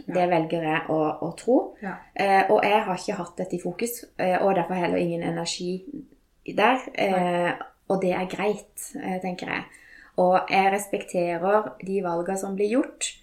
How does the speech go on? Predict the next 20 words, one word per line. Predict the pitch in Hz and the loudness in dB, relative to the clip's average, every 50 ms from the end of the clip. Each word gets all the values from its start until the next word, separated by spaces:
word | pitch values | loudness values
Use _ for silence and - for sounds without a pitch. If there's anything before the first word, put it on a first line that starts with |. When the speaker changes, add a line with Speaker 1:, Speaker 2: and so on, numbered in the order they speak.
| _ _ _ _ _ _ _ _ - | _ _ _ _ _ _ _ _ -6
Speaker 2:
men | 185 180 | -4 -4
jeg | 190 190 - - | -4 -6 -6 -2
håper | - 214 190 180 - - - 180 | -2 0 0 -2 -4 -8 -8 -8
så | 175 - - - | -8 -8 -8 -4
inderlig | 226 214 190 180 165 165 175 180 190 202 196 | -4 -2 -2 -2 -4 -4 -2 -2 -2 -2 -4
at | - 185 - - | -6 -8 -8 -10
de | - 185 175 175 | -10 -8 -8 -6
som | 175 - 185 180 | -6 -6 -8 -8
på | 180 - | -6 -6
en | 185 185 | -4 -4
måte | 170 170 170 - - 175 175 180 180 180 - _ _ _ _ _ _ - | -4 -6 -8 -8 -4 -4 -2 -2 -4 -6 -10 _ _ _ _ _ _ -6
er | 190 185 | -4 -4
med | 180 175 170 | -2 -2 -2
og | 175 | -2
styrer | 170 - - - - - 202 190 180 160 156 151 - 170 185 196 - - - | -2 -4 -4 -6 -8 -8 -8 -6 -4 -4 -4 -2 -2 -2 -4 -4 -6 -8 -8
hvilke | 190 180 165 165 - 180 180 | -6 -6 -6 -4 -4 -6 -4
valg | 170 165 165 170 170 - | -4 -4 -4 -4 -6 -6
som | - - 185 175 | -8 -8 -6 -4
blir | 175 175 175 | -4 -6 -4
tatt, | - 214 226 - - - - - - | -4 -4 -4 -4 -6 -12 -12 -12 -12